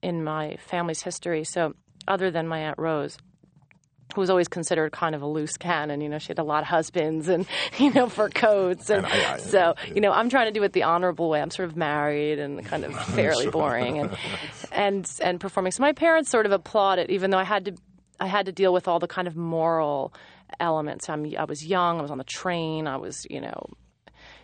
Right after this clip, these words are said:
Speaker 1: it sort of looked risque to be, you know, stealing off into the city. So,
Speaker 2: So, so you do have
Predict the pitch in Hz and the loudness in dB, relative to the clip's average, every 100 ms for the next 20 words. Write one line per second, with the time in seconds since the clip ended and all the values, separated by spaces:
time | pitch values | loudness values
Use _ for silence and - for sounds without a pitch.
0 | - - - - - 147 143 160 170 - | -20 -16 -14 -12 -10 -8 -4 -2 -2 -2
1 | 165 165 - 160 151 151 151 165 160 151 | -6 -4 -4 -2 0 -2 -6 -10 -8 -8
2 | 151 156 156 147 147 - - 165 160 156 | -8 -10 -10 -10 -12 -14 -12 -10 -8 -8
3 | 147 - 151 147 - 156 156 156 - - | -10 -12 -14 -16 -14 -14 -14 -14 -16 -16
4 | - - - 90 - 98 101 98 92 | -20 -14 -6 -6 -4 -4 -4 -4 -6